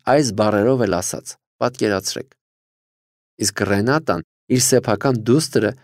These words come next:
ննջարանում լկտիաբար հետևեց իր մեծ պետքին և հետո պատմեց բոլորին, որ գիշերանոթն իրոք ոսկուց է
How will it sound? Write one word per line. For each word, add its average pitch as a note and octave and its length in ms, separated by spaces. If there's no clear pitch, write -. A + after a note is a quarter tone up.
ննջարանում D3 680
լկտիաբար B2+ 640
հետևեց A#2+ 440
իր A#2 220
մեծ C#3 340
պետքին C#3 480
և C3 160
հետո D3+ 200
պատմեց C3 520
բոլորին, B2+ 480
որ A#2+ 160
գիշերանոթն B2 800
իրոք B2+ 280
ոսկուց B2+ 500
է - 100